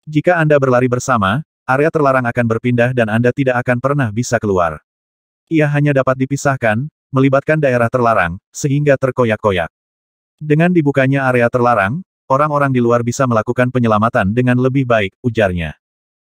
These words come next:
"Baiklah, Di Yi, kamu dan aku akan membawa yang lain dan melarikan diri." Suan Guang membuat keputusan, tapi itu bukanlah keputusan yang paling bermanfaat baginya.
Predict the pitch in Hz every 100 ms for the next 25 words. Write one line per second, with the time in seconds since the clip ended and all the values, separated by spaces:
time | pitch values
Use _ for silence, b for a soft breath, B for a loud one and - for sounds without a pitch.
0 | _ - 147 147 151 131 151 185 _ _
1 | 147 143 120 151 - _ - 156 170 180
2 | 151 127 123 151 135 127 117 107 113 123
3 | 120 113 123 123 117 120 120 113 110 123
4 | 110 101 90 78 _ _ _ _ _ _
5 | _ - 151 160 156 143 143 131 123 123
6 | 135 139 139 - 107 113 135 _ - 135
7 | 160 156 147 139 127 117 123 120 123 -
8 | 120 123 117 127 135 127 117 113 113 -
9 | 127 120 98 95 95 85 76